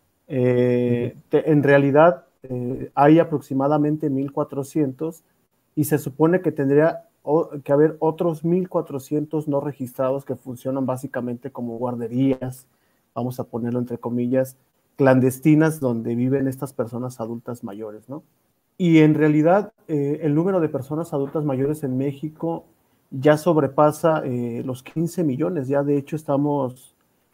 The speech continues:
Speaker 1: aproximadamente en el once por ciento de la población total, ¿no?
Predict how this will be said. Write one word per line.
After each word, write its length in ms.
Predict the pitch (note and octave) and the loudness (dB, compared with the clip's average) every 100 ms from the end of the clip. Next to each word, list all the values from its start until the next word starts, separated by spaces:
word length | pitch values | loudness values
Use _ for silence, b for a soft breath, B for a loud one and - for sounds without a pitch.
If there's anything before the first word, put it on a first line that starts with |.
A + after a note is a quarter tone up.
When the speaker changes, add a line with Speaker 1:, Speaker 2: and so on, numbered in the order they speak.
| - | -10
Speaker 1:
aproximadamente 1800 | B2 C3+ C3 - B2+ C3+ C#3+ D3 C#3 C3+ - D3 D3 C3 B2 B2 C#3 | -4 -4 -4 -6 0 4 6 4 2 -2 0 2 2 0 -4 -6 -8
en 100 | B2 | -4
el 140 | B2 C3+ | 2 4
once 280 | D#3 D#3 | 4 2
por 180 | D#3 C3 | -4 -6
ciento 340 | - C#3+ C3+ D3 | -6 -6 -4 -2
de 120 | C3 | -2
la 80 | B2 | -4
población 580 | B2+ B2 B2 C3+ B2+ | -6 -8 -8 -8 -8
total, 480 | C3 C3 C3+ B2+ A#2 | -6 -6 -4 -4 -4
¿no? 140 | B2 | -10